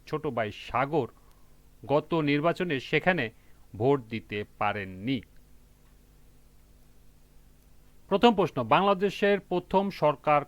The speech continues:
কখন গঠিত হয়? দ্বিতীয় প্রশ্ন, দ্বৈত নাগরিকত্ব বলতে কি বোঝায়? তৃতীয় প্রশ্ন, মারিয়া কোন দেশের নাগরিকত্ব লাভ করবে ব্যাখ্যা করো। এবং সর্বশেষ প্রশ্ন, সজীব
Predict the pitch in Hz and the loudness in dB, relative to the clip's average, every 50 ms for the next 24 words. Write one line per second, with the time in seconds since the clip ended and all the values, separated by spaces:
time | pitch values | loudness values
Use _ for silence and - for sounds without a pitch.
0 | - - 135 131 - - - 139 143 143 131 - 120 107 - - 104 95 - - | -2 -2 -2 -2 -2 -4 -8 -6 -6 -6 -8 -10 -10 -14 -12 -14 -16 -16 -12 -12
1 | 107 107 104 92 - 120 120 110 90 - - - - _ _ - - - _ - | -10 -10 -10 -6 -2 0 0 0 0 -2 -10 -20 -20 _ _ -20 -20 -20 _ -20
2 | - - - - - - - - - - - - - - - - 120 160 165 214 | -20 -20 -20 -20 -20 -20 -20 -20 -20 -20 -20 -20 -20 -20 -14 -6 -4 -2 2 4
3 | 202 185 180 175 170 147 - - 101 98 - - _ _ - - - _ - 117 | 4 4 4 0 -4 -4 -6 -10 -18 -18 -18 -20 _ _ -20 -20 -20 _ -10 -2
4 | 113 175 202 202 - 196 175 143 131 131 131 147 143 180 202 208 - 220 220 - | 2 2 4 4 2 2 0 2 2 2 2 2 2 2 0 2 0 -2 -2 0
5 | - 202 185 208 202 185 - 143 - - - 170 151 127 123 107 - 98 82 80 | -4 -2 -2 -2 -4 -2 -2 -4 -4 -4 -6 -6 -4 -4 -4 -6 -6 -10 -14 -14
6 | - - - - - - - _ - - _ - - _ - - - - - _ | -16 -20 -20 -20 -20 -20 -20 _ -20 -20 _ -20 -20 _ -20 -20 -20 -20 -20 _
7 | _ - - - - - - - - - - - - - - - - - 196 202 | _ -20 -20 -20 -20 -20 -20 -20 -20 -20 -20 -20 -20 -20 -20 -20 -10 -6 -6 -2
8 | - 226 220 208 190 202 160 - - 131 123 127 139 151 170 175 175 165 160 - | 2 4 4 4 4 2 -2 -2 -4 -4 -2 2 2 4 4 6 4 2 2 0
9 | 180 185 190 190 202 180 - - 175 156 143 139 135 131 139 135 123 - 131 120 | -4 -4 -2 -2 -4 -4 -2 -4 -2 0 0 0 0 -2 -4 -8 -8 -10 -12 -14
10 | - _ - 127 120 120 120 117 - - - - 151 147 131 120 113 107 101 120 | -14 _ -10 -6 -2 0 0 0 -2 -4 -8 -6 -6 -4 -4 -4 -4 -4 -2 -4
11 | 117 - - - - 113 - - - 160 143 117 90 - - - - - _ _ | -4 -6 -8 -12 -12 -12 -8 -2 -2 -2 -2 -2 -6 -10 -18 -20 -20 -20 _ _
12 | - - _ - - - - - - _ - - - - - - - - - - | -20 -20 _ -20 -20 -20 -20 -20 -20 _ -20 -20 -20 -20 -20 -20 -20 -20 -20 -12
13 | - 123 131 147 180 196 - - 185 180 175 175 147 196 175 - - 180 156 - | -6 -4 -4 -2 -4 -4 2 2 2 2 2 0 -2 -2 -4 -4 -4 -6 -6 -6
14 | - 139 123 120 - - 156 165 151 185 196 | -8 -10 -10 -6 -2 0 0 0 0 -2 -4